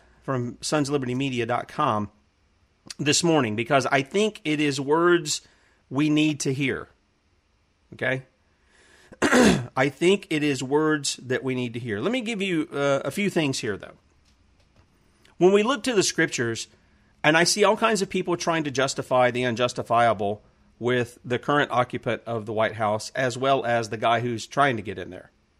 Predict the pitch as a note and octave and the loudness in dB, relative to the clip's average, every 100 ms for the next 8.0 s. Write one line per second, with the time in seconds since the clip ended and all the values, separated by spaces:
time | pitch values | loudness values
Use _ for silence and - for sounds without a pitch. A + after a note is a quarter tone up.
0 | _ _ _ _ _ _ _ _ _ _ | _ _ _ _ _ _ _ _ _ _
1 | _ _ - B2+ C3+ - D#3+ C3+ - E3+ | _ _ -6 -2 0 2 2 2 0 0
2 | D#3 C3+ C#3+ C#3 C3 - A#2+ A#2+ - A2+ | 0 0 0 0 -2 -2 -2 -2 -4 -6
3 | B2+ C#3 A#2+ A#2+ C3 G#3 A3+ D#3+ F3+ F3+ | -6 -4 -2 0 2 4 4 2 0 2
4 | E3+ D#3 D#3 D3 - C#3 D#3+ D#3 D3+ G#2 | 0 0 -4 -6 -8 -4 0 2 0 -4
5 | F#2+ A2+ A2+ C3 C3 C#3 F#2+ - _ _ | -6 -8 -2 -2 0 0 -2 -8 _ _
6 | _ _ - - G3+ F3+ C#3+ C3 D3+ B2+ | _ _ -2 0 2 0 0 0 0 0
7 | B2 A#2+ A#2 A2 - G3 - C3 A2 | 0 -2 -4 -8 -4 -6 -4 -4 -4